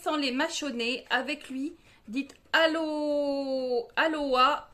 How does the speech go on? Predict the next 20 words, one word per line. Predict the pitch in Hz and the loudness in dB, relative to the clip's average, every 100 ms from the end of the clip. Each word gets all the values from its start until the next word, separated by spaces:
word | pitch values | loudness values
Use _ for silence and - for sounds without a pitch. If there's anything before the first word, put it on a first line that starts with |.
| - - | -8 -2
au | 247 247 | 0 0
wavy | 277 302 262 226 277 302 | 0 0 -2 -4 -6 -4
de | 247 | 0
retour | 240 240 311 294 | 2 2 -2 -10
sur | 277 | -4
la | 240 220 | -2 0
plage. | 208 175 185 165 - | 0 0 0 -8 -6
Sa | 233 | -4
matière | 247 277 262 220 | -2 -4 -4 -6
naturelle | 247 262 240 208 226 277 - - - | -6 -6 -6 -4 -4 -6 -12 -16 -8
en | 208 | -2
bois | 269 | 0
de | 220 214 | 0 -2
bambou | 196 277 254 220 214 339 - _ _ _ _ _ - - _ | -2 -4 -4 -6 -10 -12 -14 _ _ _ _ _ -20 -20 _
respecte | - 226 320 - 349 339 - | -8 -2 -2 0 -2 0 2
les | 240 240 226 247 226 226 220 214 208 202 196 - | 2 2 -2 0 0 0 -2 -2 -4 -2 -2 -4
tréfonds | - 370 370 - 330 339 | -4 -4 -4 -6 -6 -4
de | 262 | 0
vos | 240 233 | 0 0
cheveux | 262 - 311 247 294 | -2 -4 -6 -4 -6